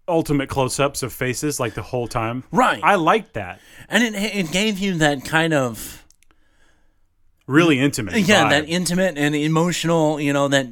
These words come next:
Speaker 2: you can really see what, almost see what he's thinking
Speaker 1: Yeah.
Speaker 2: without actually, you know, going to,
Speaker 1: Yep.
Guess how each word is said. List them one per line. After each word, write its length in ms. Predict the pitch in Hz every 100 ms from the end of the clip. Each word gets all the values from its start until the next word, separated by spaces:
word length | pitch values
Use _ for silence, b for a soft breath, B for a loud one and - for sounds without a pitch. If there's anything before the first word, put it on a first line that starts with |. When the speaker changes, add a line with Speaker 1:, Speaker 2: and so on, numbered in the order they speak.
| - -
Speaker 2:
you 240 | 165 175
can 180 | 147 151
really 300 | 156 165 147
see 200 | - 160
what, 280 | 147 143 135 b b b b b
almost 340 | 214 247 190
see 200 | - 170
what 220 | 180 175
he's 240 | 151 151 -
thinking 520 | 131 147 170 175 175 - -
Speaker 1:
Yeah. 140 | - 127
Speaker 2:
without 340 | 143 147 160
actually, 600 | 127 135 131 143 135 127 139
you 160 | 135
know, 220 | 131 120
going 320 | 123 135 139 127
to, 260 | 127 113 - B
Speaker 1:
Yep. 180 | 104